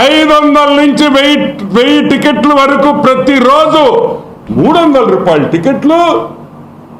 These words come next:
మూడు వేల రూపాయలకి లంచం, లంచాలు తీసుకొని బ్లాక్లో అమ్మలేదా అన్న, అని అడుగుతున్నా. మూడు వందల రూపాయల టికెట్ మూడు వేల రూపాయలకి బ్లాక్లో అమ్మింది వాస్తవమా కాదా?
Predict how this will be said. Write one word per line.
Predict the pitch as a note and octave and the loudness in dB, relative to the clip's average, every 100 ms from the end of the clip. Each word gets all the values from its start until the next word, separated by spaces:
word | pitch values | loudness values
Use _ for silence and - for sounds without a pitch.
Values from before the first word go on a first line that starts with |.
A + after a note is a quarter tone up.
| - - - - - - - - - - - C3+ | -20 -20 -20 -20 -20 -20 -20 -20 -20 -20 -6 -2
మూడు | G3+ G3 F#3 | 0 0 0
వేల | D#3+ D3 | 0 0
రూపాయలకి | D3+ F3 E3+ D3+ B2+ | 0 0 0 0 0
లంచం, | C3 C#3 C#3 A2+ | -2 -2 -2 0
లంచాలు | B2 D#3 D3 B2+ | -2 0 -2 -2
తీసుకొని | B2+ - B2 A#2+ A#2 - - - - - - - | -4 -4 -2 -2 -2 -4 -12 -20 -20 -20 -20 -6
బ్లాక్లో | A#2+ D3 - D#3 B2+ | -2 -2 0 0 0
అమ్మలేదా | C3+ C#3+ C3 A#2+ C#3+ | 0 0 0 0 0
అన్న, | D#3 - - - - B2+ | 0 -4 -10 -18 -8 -2
అని | C#3 | 0
అడుగుతున్నా. | B2+ C#3 A#2+ A2 - - - - - - - - - - - G3 | 0 -4 -6 -10 -10 -18 -20 -20 -20 -20 -20 -20 -20 -18 -2 0
మూడు | F4 F4 | 2 2
వందల | E4 E4 D#4+ D#4 | 2 2 2 0
రూపాయల | D4+ D4+ C#4+ C#4+ | 2 0 2 0
టికెట్ | C#4+ C#4 C#4 B3+ A#3 | 0 0 0 0 0
మూడు | B3 B3+ | 0 2
వేల | B3+ A#3+ A3+ G#3+ | 2 2 2 0
రూపాయలకి | G#3 G3 F#3+ F3+ F#3 D4+ F4 E4+ - - - - C3+ | 0 0 0 0 0 0 0 -2 -6 -16 -20 -8 -2
బ్లాక్లో | F3 B3 B3+ A3 A#3 C4+ G3+ | 0 0 0 0 2 2 2
అమ్మింది | G3+ G3 G3+ C4+ D3 | 2 2 2 0 0
వాస్తవమా | C#3+ D3 C#3+ C#3 A#2+ A#2 F#3 - A#2 | 0 -2 -2 -2 0 0 -2 -2 -4
కాదా? | E2+ F2 F#2 | -4 -4 -2